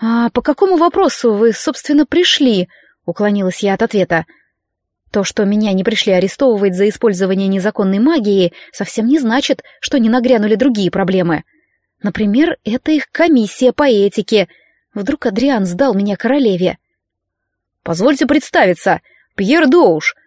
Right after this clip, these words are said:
главный редактор издательства «Бета Фолиант». Мне хотелось бы обсудить с госпожой Ритой сотрудничество.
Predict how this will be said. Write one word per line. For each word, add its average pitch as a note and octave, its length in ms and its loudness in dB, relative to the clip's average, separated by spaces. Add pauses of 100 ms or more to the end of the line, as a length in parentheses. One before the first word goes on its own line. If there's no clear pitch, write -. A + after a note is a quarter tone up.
(140)
главный C#4+ 420 2
редактор D4 440 0
издательства B3+ 600 0
«Бета C4 280 2
Фолиант». A#3 520 0 (460)
Мне G3+ 260 0
хотелось A#3 380 2
бы A3 200 4
обсудить A3 480 0
с F#3+ 40 -4
госпожой G3+ 420 2
Ритой B3 260 0
сотрудничество. G#3 920 0